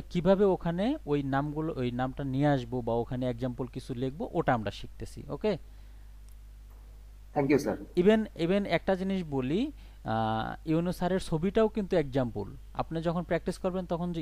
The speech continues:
Speaker 1: ইউনূস স্যারের ছবি দিয়ে practice করতে হবে এমন না, আপনি আপনার ছবি দিয়েও practice করতে পারেন। আমি example হিসেবে ওনার ছবিটা নিয়ে নিলাম। ওকে?
Speaker 2: জি স্যার,
Speaker 1: মানে
Speaker 2: বুঝতে
Speaker 1: আমরা
Speaker 2: পারছি।
Speaker 1: যখনই কাজ করতেছি এগুলো সবই হলো demo বা dummy content,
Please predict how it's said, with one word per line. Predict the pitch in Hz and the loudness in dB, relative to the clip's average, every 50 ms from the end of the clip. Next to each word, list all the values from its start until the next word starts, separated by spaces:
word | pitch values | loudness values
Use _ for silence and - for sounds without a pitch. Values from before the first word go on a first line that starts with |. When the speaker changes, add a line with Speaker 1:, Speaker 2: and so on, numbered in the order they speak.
| 131 | 0
Speaker 1:
ইউনূস | 139 147 160 175 165 | 0 0 0 0 -2
স্যারের | 185 185 190 175 - | -2 -2 -2 -4 -6
ছবি | 185 175 190 180 | -6 -4 -2 0
দিয়ে | 196 185 - | -2 0 0
practice | 180 170 - - 180 - | -2 -4 -4 -6 -10 -8
করতে | - 190 - - 196 | -6 -8 -6 -4 -4
হবে | 180 185 175 170 | -2 0 0 2
এমন | 170 165 160 123 | 2 0 0 0
না, | 104 101 - - - - - - - - - - - - - 143 | -2 -4 -6 -8 -12 -16 -16 -16 -16 -16 -16 -16 -16 -8 -4 -4
আপনি | 147 - 180 175 | -2 0 2 2
আপনার | 160 165 - 190 190 202 - | 2 2 2 0 -2 0 0
ছবি | - 185 196 190 | -2 -4 -2 0
দিয়েও | 175 214 214 - | 0 0 2 2
practice | 175 135 - - 131 - - | 0 0 0 -2 -6 -4 -4
করতে | - 110 - - 101 - | -4 -4 -4 -4 -4 -2
পারেন। | 104 98 104 - - 127 | -2 -4 -4 -2 -2 -2
আমি | 139 170 | 0 0
example | 175 165 147 - 185 175 165 185 185 190 | 0 0 0 -2 -4 -2 -2 -2 -2 -2
হিসেবে | - - 220 247 208 175 | -2 -2 -2 -2 0 2
ওনার | 165 143 127 - | 2 2 2 0
ছবিটা | 135 120 117 113 123 120 | -2 -2 -2 0 0 0
নিয়ে | 117 110 107 101 | 0 0 0 -2
নিলাম। | 95 98 101 104 - - - - - - - - - - - - - - - - - - - - - - - - - - - - - - - - - 156 | -4 -4 -6 -8 -10 -12 -14 -16 -18 -18 -18 -18 -18 -18 -18 -18 -18 -18 -18 -18 -16 -18 -16 -16 -16 -16 -16 -18 -18 -18 -20 -20 -18 -18 -8 -4 -4 0
ওকে? | - 214 214 202 160 127 - - - - - - - - - - - - - - - - - - - - - 131 | 2 4 4 4 4 2 -2 -6 -10 -10 -10 -12 -14 -14 -16 -16 -18 -18 -20 -20 -20 -18 -18 -18 -12 -8 -2 0
Speaker 2:
জি | 147 139 | 2 4
স্যার, | 151 135 | 6 6
Speaker 1:
মানে | 123 123 | 6 6
Speaker 2:
বুঝতে | 131 135 139 | 6 6 6
Speaker 1:
আমরা | 147 156 165 | 6 8 8
Speaker 2:
পারছি। | 170 151 143 151 | 8 8 8 6
Speaker 1:
যখনই | 151 - 190 202 202 - | 4 4 2 2 4 4
কাজ | 185 175 - - | 2 2 2 -2
করতেছি | 185 185 - 196 - - 196 | -6 -6 -4 -6 -8 -6 -6
এগুলো | 185 190 190 | -4 -2 -2
সবই | - - - 160 170 175 196 175 180 | -2 0 0 0 2 2 0 0 0
হলো | 190 214 254 226 139 117 | 0 0 0 0 4 4
demo | 156 160 160 139 107 92 101 104 | 6 6 6 4 2 0 0 2
বা | 110 113 110 117 | 2 2 4 4
dummy | 131 139 151 160 147 147 | 4 6 6 4 4 2
content, | 135 113 - 110 95 101 | 2 0 0 -2 -4 -4